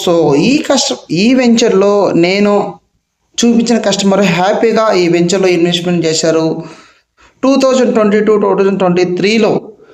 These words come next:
ఎయిట్ థౌజండ్ ఫైవ్ హండ్రెడ్ ఉంది కాస్త ఇప్పుడు టూ థౌజండ్ ట్వంటీ ఫైవ్ వచ్చేసరికి గజం ధర పన్నెండు వేల నుంచి పదమూడు వేలు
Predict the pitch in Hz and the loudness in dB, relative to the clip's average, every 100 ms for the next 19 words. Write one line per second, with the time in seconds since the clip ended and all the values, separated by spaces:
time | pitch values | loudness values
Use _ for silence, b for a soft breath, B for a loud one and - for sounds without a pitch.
0 | b 175 202 208 214 208 208 190 180 175 | b -2 -2 0 0 0 0 0 0 2
1 | 180 175 165 165 190 214 - 202 185 185 | 2 2 0 0 -2 -2 -2 0 0 -2
2 | 190 - 226 240 240 226 202 196 190 202 | -4 -2 0 2 2 2 0 0 0 0
3 | 202 196 180 175 180 196 175 165 170 165 | 0 0 0 0 -2 -2 -2 -2 -2 0
4 | 160 170 196 180 165 156 156 156 160 160 | -2 0 0 0 0 2 0 0 -2 0
5 | 196 202 202 190 175 165 165 180 170 160 | 0 0 2 2 2 0 -2 -6 -4 -2
6 | 180 175 170 165 185 208 180 175 - | 0 2 2 2 2 2 2 0 -4